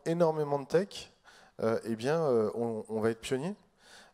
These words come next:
euh, et aussi la manière de penser. C'est-à-dire que pas, euh, foncer comme des fous, euh, comme le font, euh, aujourd'hui, euh,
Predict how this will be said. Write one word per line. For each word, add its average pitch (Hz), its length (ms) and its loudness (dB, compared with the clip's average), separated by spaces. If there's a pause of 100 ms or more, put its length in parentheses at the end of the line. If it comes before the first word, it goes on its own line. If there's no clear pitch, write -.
euh, 110 360 0
et 123 100 2
aussi 127 300 0
la 160 120 4
manière 151 500 0
de 143 80 0
penser. 156 440 -2
C'est-à-dire - 280 -8
que 113 160 2
pas, 156 360 0
euh, 110 120 2
foncer 156 400 0
comme 139 200 0
des 127 140 0
fous, 196 380 -2
euh, 139 60 4
comme 131 280 -4
le 127 140 0
font, 156 360 -2
euh, 117 60 2
aujourd'hui, 117 480 -4
euh, 110 80 2